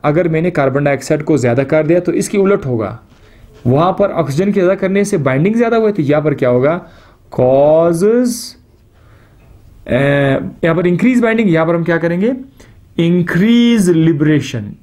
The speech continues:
increase लिब-, Liberation।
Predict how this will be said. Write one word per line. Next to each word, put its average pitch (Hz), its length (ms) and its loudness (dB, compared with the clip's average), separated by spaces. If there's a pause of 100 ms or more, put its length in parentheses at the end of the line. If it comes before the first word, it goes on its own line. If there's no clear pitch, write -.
increase 185 1040 0
लिब-, 170 680 2 (460)
Liberation। 156 800 -2